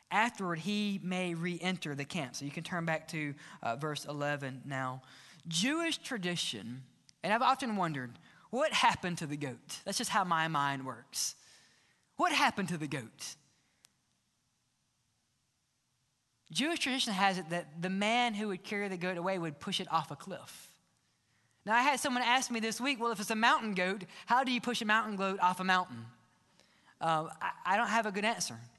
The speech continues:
But why would they go to great lengths and lengths to make sure the goat would never wander back into the community?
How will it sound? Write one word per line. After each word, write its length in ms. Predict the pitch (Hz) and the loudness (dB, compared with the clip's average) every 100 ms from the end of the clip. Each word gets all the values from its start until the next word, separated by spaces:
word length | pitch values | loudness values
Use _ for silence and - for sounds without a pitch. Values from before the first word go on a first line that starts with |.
| _ _ _ _ _ _ _ _ _ _ _ _ _ _ _ _ _ _ _ _ _ | _ _ _ _ _ _ _ _ _ _ _ _ _ _ _ _ _ _ _ _ _
But 180 | 247 233 208 | -4 -2 -2
why 380 | 262 302 339 294 | 0 4 6 4
would 180 | 240 254 | 2 0
they 100 | 269 | 0
go 260 | 214 254 254 | 2 2 0
to 200 | - 226 | 0 -2
great 720 | 170 165 202 254 277 254 - - - | -2 -4 0 2 2 -2 -10 -18 -16
lengths 960 | 175 202 233 262 190 - - - - - - _ _ _ _ _ _ - | -8 -4 0 0 0 0 0 2 2 -2 -8 _ _ _ _ _ _ -6
and 220 | 202 202 | -2 0
lengths 540 | 214 262 - - - - - - - - | 0 -2 -2 -2 -2 -2 -6 -20 -8 -2
to 360 | 247 226 202 - - - _ _ | 2 2 0 -4 -14 -20 _ _
make 240 | 202 262 233 | -2 2 4
sure 200 | 294 240 | 2 2
the 80 | |
goat 260 | 202 233 247 | 2 2 2
would 140 | 226 | 0
never 400 | 214 220 240 262 | 2 4 4 4
wander 440 | 247 220 233 247 240 | 2 4 2 4 2
back 280 | 208 226 226 | 4 2 0
into 160 | 214 | -4
the 80 | 214 | -4
community? 580 | 226 226 233 147 117 | -4 -2 -2 -4 -6